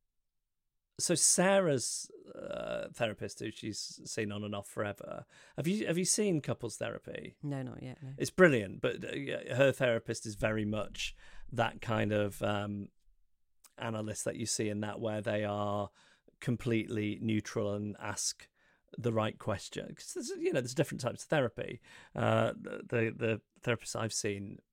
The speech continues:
Speaker 1: most over the past decade is more, it's a chat, and he'll tell me things about his life and, um, you know, share examples of things that have happened to him. That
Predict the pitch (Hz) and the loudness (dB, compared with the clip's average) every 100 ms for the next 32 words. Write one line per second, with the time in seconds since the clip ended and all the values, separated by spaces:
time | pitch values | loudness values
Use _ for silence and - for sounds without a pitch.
0 | _ _ _ _ _ _ _ - 113 110 | _ _ _ _ _ _ _ -6 -2 0
1 | 107 107 - - - - _ _ _ - | 0 -2 -2 -2 -4 -14 _ _ _ -4
2 | 107 104 98 107 - 120 104 - - - | -4 -4 -6 -8 -6 -6 -6 -8 -8 -8
3 | - - _ - _ - 123 117 117 110 | -10 -12 _ -20 _ -2 0 2 4 6
4 | 104 113 131 - 190 110 117 107 107 - | 4 0 -4 0 0 0 -2 -4 -4 -2
5 | 107 107 107 113 107 113 110 104 - 110 | -2 -2 -2 -2 -4 -4 -2 -4 -4 -2
6 | 107 110 101 104 101 - 107 101 107 107 | -2 -2 -4 -4 -6 -4 -4 -4 -8 -4
7 | 104 101 104 101 101 - - - - _ | -2 -2 -2 -2 -4 -8 -20 -20 -20 _
8 | _ _ _ _ _ _ _ - - 127 | _ _ _ _ _ _ _ -16 0 2
9 | 110 - - - 113 107 107 101 104 107 | 2 0 0 6 6 4 0 -2 -2 0
10 | 110 107 110 - 107 120 113 113 - - | 0 2 0 -4 -4 -4 -2 -2 -4 -6
11 | 110 - 117 107 113 110 110 110 107 95 | -8 -6 -6 -2 -2 0 0 -2 -4 -6
12 | - | -10